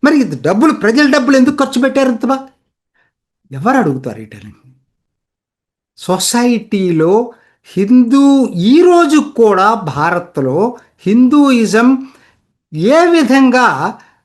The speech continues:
దే-, గురి కాపాడుతుంది అనే దానికి, విక్టిమైజ్ అవుతుంది అనే దానికి ఇది ప్రత్యక్ష ఉదాహరణ అండి, ఇంక ఏది అవసరం లేదు. నాకేమి ఆ మతం, ఈ మతం అనేది కాదు, ఒక మతాన్నే ఈ సమాజం ఎందుకు టార్గెట్ చేస్తుంది అనేది,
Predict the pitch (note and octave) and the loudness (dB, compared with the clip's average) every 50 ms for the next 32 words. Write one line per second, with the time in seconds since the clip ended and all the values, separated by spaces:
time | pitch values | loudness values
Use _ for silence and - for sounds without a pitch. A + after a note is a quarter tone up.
0 | _ _ _ _ _ _ _ G3 G3 F#3 A3+ A3+ G3 D3+ C3+ D3 A3+ C#4 - D4 | _ _ _ _ _ _ _ -20 -8 0 0 2 2 0 0 0 0 0 2 2
1 | C#4+ C4 B3+ B3+ B3 A3+ A3 - - G#3+ G#3 G#3+ A3+ G#3+ G3+ G3+ G3 G3+ G3 G3 | 0 0 0 0 -2 -4 -4 -2 -2 0 0 2 2 0 0 0 0 0 0 0
2 | F#3+ - A#3 G3 E3+ - - - B3+ A#3 A#3+ A#3 G3+ G#3 G3 F#3 F#3+ - F#3+ F3+ | 0 -2 -2 -4 -4 -8 -4 -2 0 2 2 2 2 2 0 0 -2 -4 -4 -4
3 | F3+ F3+ F3 E3 E3+ F3+ F#3+ G#3 G#3 B3+ G#3 G3+ F#3+ B3 A#3+ - - F#3+ F#3+ - | -2 -4 -2 -2 -2 -2 -2 -2 -4 -6 -6 -6 -8 -10 -10 -10 -14 -14 -14 -14
4 | _ _ _ - - D4 C#4+ C#4+ - - C#4 C4+ G#3+ G#3 G3+ A3 G#3+ F#3 D#3 F#3 | _ _ _ -4 -2 -2 -2 -2 -2 -2 -2 -2 -2 -2 0 0 -2 0 -2 -4
5 | F3+ F#3+ F#3 F3+ F3+ F#3 E3 - D#3 D#3 G3 B3 C4 B3+ G#3+ E3+ - G3 F#3+ E3+ | -4 -2 -2 -2 -4 -4 -6 -4 -2 0 0 2 2 0 -2 -2 -4 -6 -6 -6
6 | D3+ D3 D#3+ F#3 - _ _ _ _ _ _ _ _ _ _ _ _ _ _ _ | -6 -8 -8 -10 -16 _ _ _ _ _ _ _ _ _ _ _ _ _ _ _
7 | _ - C3+ C#3+ F3+ A#3+ C4 C4 C#4 C#4 C#4+ C#4 C#4 C4+ A#3 - - D3+ F3 G#3 | _ -6 -4 0 0 0 0 2 0 2 2 2 2 2 0 -2 -2 0 0 0
8 | A3+ A3 G3 F#3+ G3 G3 G3 A3 A3 G#3+ E3 D#3+ G3 G#3 G#3 F#3+ F3+ - G3+ F3 | 0 0 0 -4 -4 -2 -2 -2 -2 -2 -2 -2 0 0 0 0 -2 -4 -6 -6
9 | E3 D#3+ D3 D3 D3 D3 B2 A2 - _ _ _ _ _ _ - D#3 G#3 G#3 - | -6 -6 -6 -6 -8 -8 -8 -10 -12 _ _ _ _ _ _ -4 -4 -4 -2 0
10 | D#4+ D4+ D4 C#4+ D4 D4 - E4 D#4+ E4 D#4+ D#4+ D#4 E4 E4 E4 E4 D4 C#4+ C4 | 0 2 2 2 0 0 0 0 0 2 2 2 2 2 2 2 2 2 2 0
11 | - - A3+ A3+ B3 C#4 C#4+ C#4+ C#4+ D4 C4+ A3+ A3 B3 B3 D#4+ - - - G3+ | 0 -2 -2 0 2 2 2 0 0 -2 -2 0 0 0 0 0 -2 -4 -6 -6
12 | E3+ D3+ D3 D#3 D3 D3 - C3+ B2 A#2+ - - - B2+ A#2+ G#2 F2 E2 _ | -6 -4 -6 -8 -8 -8 -12 -14 -14 -14 -14 -20 -18 -18 -18 -18 -18 -20 _